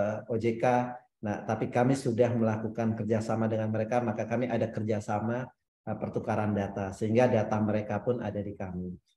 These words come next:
Begitu juga koperasi, koperasi belum melakukan pelaporan ke O J K. Nah,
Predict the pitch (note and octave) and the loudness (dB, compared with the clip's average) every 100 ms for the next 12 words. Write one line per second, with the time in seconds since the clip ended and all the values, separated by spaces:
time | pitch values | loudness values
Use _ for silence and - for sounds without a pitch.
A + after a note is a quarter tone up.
0 | - A#2+ B2+ B2 B2 C3+ B2+ C3 B2+ A#2+ | -2 0 2 4 4 4 4 4 4 4
1 | D3+ C#3+ B2 B2 A#2 C#3+ A#2+ B2+ B2+ B2 | 2 2 2 2 2 0 4 6 6 2
2 | - - _ B2 A#2+ A#2+ A#2 C3 B2 B2 | -4 -12 _ -2 0 0 0 2 4 4
3 | A#2+ B2 B2 B2 A#2+ A#2+ A#2 A#2 A#2 A#2+ | 4 6 4 4 2 0 0 0 -2 -6
4 | - _ B2 A2 A#2+ A#2 C3+ C3+ C3+ A2 | -10 _ -2 2 2 4 4 4 2 0
5 | G#2 | -4